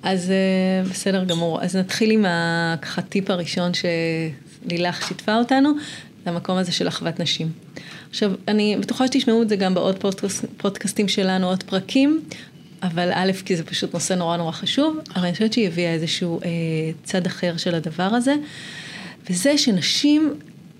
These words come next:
הן מאוד מאוד, הן חברות אמיתיות. ויש לנו, הרי אנחנו יודעות כולן, יש לנו חברות מדהימות בבית, כאלה שאנחנו יודעות שאם אנחנו קוראות להן בחמש בבוקר, הם יגיעו, לא רק לגברים יש את זה. אבל מה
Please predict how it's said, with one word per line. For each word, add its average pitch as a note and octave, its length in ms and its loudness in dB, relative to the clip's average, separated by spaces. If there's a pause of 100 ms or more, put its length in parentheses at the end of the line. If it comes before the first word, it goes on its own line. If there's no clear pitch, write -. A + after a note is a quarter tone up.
(140)
הן G3 100 4
מאוד G3+ 300 4
מאוד, B3 360 4
הן F#3 60 -4
חברות F#3+ 460 0
אמיתיות. G#3 520 0 (460)
ויש F#3+ 240 0
לנו, B3 160 6
הרי F3 140 4
אנחנו F3+ 240 0
יודעות F3 300 2
כולן, F#3+ 420 2 (380)
יש - 80 -8
לנו A3 100 2
חברות F#3+ 440 0
מדהימות F#3+ 400 2
בבית, F#3 640 2
כאלה F#3 280 0
שאנחנו F#3+ 300 0
יודעות F#3+ 300 0
שאם G3+ 220 2
אנחנו F#3+ 260 0 (140)
קוראות G3+ 340 2
להן G#3+ 160 4
בחמש G#3 380 0
בבוקר, G#3 420 2
הם G#3 120 2
יגיעו, G3+ 320 4
לא G3+ 100 6
רק B3 160 4
לגברים A#3 440 6
יש A3+ 200 4
את G#3 120 6
זה. G#3+ 140 6 (580)
אבל F3+ 240 2
מה B3+ 100 6